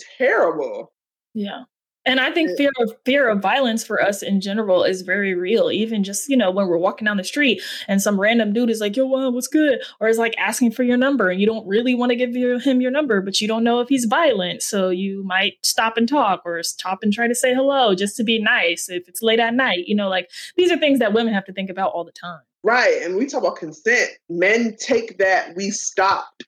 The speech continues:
Speaker 1: and engaged with them as permission to keep going. And that's that consent
Speaker 2: So
Speaker 1: out of
Speaker 2: true.
Speaker 1: fear. "I really wanna tell you no, I'm on my way home."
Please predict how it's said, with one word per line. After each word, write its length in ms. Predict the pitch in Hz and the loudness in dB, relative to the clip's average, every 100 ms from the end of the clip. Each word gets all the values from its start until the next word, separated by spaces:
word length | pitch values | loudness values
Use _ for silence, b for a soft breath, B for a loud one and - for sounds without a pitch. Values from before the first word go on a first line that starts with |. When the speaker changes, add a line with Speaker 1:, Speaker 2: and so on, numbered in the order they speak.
| - | 0
Speaker 1:
and 120 | 180 | 2
engaged 580 | 165 170 160 160 226 190 | 2 2 2 2 0 -2
with 140 | 175 180 | -4 0
them 340 | 160 160 160 - | 0 0 -4 -2
as 240 | 170 165 | 0 0
permission 600 | - - 165 180 196 196 175 | -4 -4 0 0 2 0 -2
to 120 | 165 | -6
keep 300 | - 226 - | -8 -10 -2
going. 460 | 185 165 143 156 - | 2 2 2 0 -2
And 140 | 165 | 0
that's 280 | 180 - - | 0 -2 -2
that 260 | 185 165 - _ _ - - | -2 -2 -4 _ _ -6 0
consent 360 | 196 - 190 | 0 0 0
Speaker 2:
So 60 | 185 | 2
Speaker 1:
out 80 | 160 | 2
of 80 | 160 | 0
Speaker 2:
true. 80 | 180 151 | -2 -2
Speaker 1:
fear. 140 | 127 - B B - | -2 -6 B B -2
"I 80 | 180 | 0
really 240 | 226 262 | 2 2
wanna 160 | 233 214 | 2 0
tell 260 | - 196 | 2 2
you 220 | 190 190 190 | 2 -2 -6
no, 540 | 185 165 151 156 165 | 0 2 4 2 -2
I'm 280 | - 151 151 | -4 -4 -4
on 80 | 165 | -4
my 100 | 175 | 0
way 180 | 170 151 | 0 0
home." 540 | - 208 165 131 131 | -2 -2 -2 -4 -10